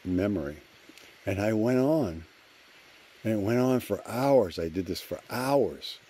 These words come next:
I'm serious. I did this for hours. Until I hit about eighteen. And then I said, "I'm done. <laughs> I'm done." Now, I mentioned my back before because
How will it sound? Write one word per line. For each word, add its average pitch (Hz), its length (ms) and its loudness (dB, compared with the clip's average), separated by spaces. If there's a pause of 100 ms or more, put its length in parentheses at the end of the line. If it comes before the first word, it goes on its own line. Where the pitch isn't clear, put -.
(420)
I'm 139 180 0
serious. 139 640 0
I 107 120 4
did 117 220 0
this 92 180 -2
for - 220 -6
hours. 98 360 -4 (480)
Until 165 400 0
I 214 80 2
hit 165 200 -2
about 113 440 0
eighteen. 92 800 -2 (960)
And 92 200 -2
then 95 140 -2
I 87 140 -4
said, 78 420 -2 (800)
"I'm 92 180 0
done. - 360 -6 (720)
<laughs> 160 120 2 (600)
I'm 85 220 -2
done." 78 400 -4 (1040)
Now, 131 200 4
I 156 100 6
mentioned 156 600 4
my 107 200 4
back 110 500 0
before 90 460 0
because 85 560 -2